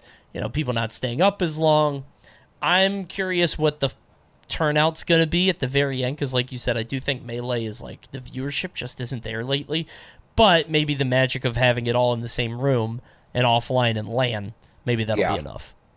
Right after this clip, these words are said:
Speaker 2: That plus, you know, again, you, you always gotta, you always gotta give it the Genesis buff, just like Big House.
Speaker 1: Right.
Speaker 2: You know, it, Melee, Big House, Melee, Genesis, like, it's, it, it should do some numbers. So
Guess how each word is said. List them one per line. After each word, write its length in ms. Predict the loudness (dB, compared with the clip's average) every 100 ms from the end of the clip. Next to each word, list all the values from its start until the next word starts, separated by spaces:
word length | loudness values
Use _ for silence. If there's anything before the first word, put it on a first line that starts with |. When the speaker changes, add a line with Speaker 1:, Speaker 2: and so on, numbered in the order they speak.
| _ _ _ -2
Speaker 2:
That 420 | 4 6 4 0
plus, 260 | 2 2 2
you 60 | -2
know, 100 | 0
again, 200 | -2 -4
you, 160 | -6 0
you 140 | 4
always 200 | 6 6
gotta, 260 | 6 4 2
you 120 | 4
always 160 | 4 4
gotta 120 | 0
give 100 | 0
it 40 |
the 60 | -4
Genesis 360 | -6 -6 -8 -6
buff, 180 | -4 4
just 180 | 4 6
like 180 | 4
Big 160 | 4 2
House. 340 | 2 -4 -6 0
Speaker 1:
Right. 120 | 2
Speaker 2:
You 40 | 2
know, 140 | 0 -6 _ -6
it, 160 | -6 -6 -14
Melee, 680 | 0 4 8 8 8 6 -2 -18 -20 _ _ 0
Big 200 | 2 4
House, 260 | 4 2 2
Melee, 260 | 4 4
Genesis, 540 | 4 -2 -2 -6 -6 -6
like, 260 | -6 -8 -20 -20 -20 -16 -4
it's, 280 | -4 -4 -6
it, 180 | -6 -4
it 160 | -4 -4
should 220 | 0 2
do 120 | 2 -2
some 160 | -4
numbers. 320 | -6 -6 -8 -6
So 240 | -4 -6